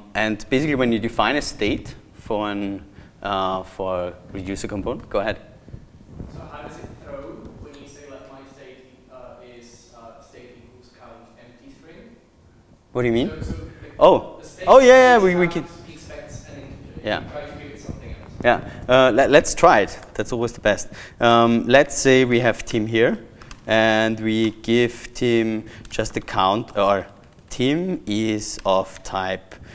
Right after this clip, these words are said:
Speaker 1: uh, person, and we give Tim, um, just a count, which shouldn't be possible. Boom. It will tell you with, um,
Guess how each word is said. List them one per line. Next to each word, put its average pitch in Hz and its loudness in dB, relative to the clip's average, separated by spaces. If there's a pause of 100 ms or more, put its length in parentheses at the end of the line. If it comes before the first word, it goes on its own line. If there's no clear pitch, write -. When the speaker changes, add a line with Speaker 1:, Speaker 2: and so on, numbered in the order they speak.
(280)
Speaker 1:
uh, 90 -4
person, 110 -4 (840)
and 104 -4
we 107 -4
give 120 -6
Tim, 113 -2
um, 95 -4 (540)
just - -8
a - -18
count, - -12 (540)
which - -14 (920)
shouldn't 139 -8
be 113 -14
possible. 101 -6 (460)
Boom. 95 -4 (280)
It 107 -6
will 107 2 (720)
tell 120 2
you 147 2
with, 117 -4
um, 95 -4